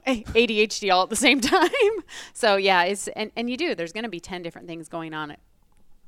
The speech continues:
one time. So multitasking, I think if you can focus in on each thing for even just a minute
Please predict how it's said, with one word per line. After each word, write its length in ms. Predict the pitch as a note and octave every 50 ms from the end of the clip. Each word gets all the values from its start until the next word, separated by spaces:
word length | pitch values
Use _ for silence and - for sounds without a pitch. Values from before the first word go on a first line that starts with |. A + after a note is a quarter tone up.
| - - -
one 240 | F3 F3 E3+ E3+ D#3+
time. 400 | - - E3 D#3+ D3 C3+ C#3+ C#3+
So 160 | - - E3+
multitasking, 840 | F3 F#3+ G#3+ G#3+ - G3 F3+ - F3 D#3+ D#3+ - - D#3+ D#3 D#3
I 60 | D#3 D#3+
think 180 | - E3 D#3
if 120 | D#3 - -
you 80 | D#3
can 160 | - D3 D3
focus 360 | - - D#3 D3+ - D#3+ - -
in 120 | D#3+ D#3
on 140 | D3+ C#3 D3
each 220 | D3 C#3+ - -
thing 340 | - D#3+ D#3 C#3+ C#3 D3 D3 _ _ _ _ _ _
for 80 | - - - -
even 220 | G#3 F#3+ F#3 F3
just 240 | E3+ E3+ - - - _
a 60 | F3
minute 460 | E3+ F3+ F#3 F#3 D#3 C#3+ - - -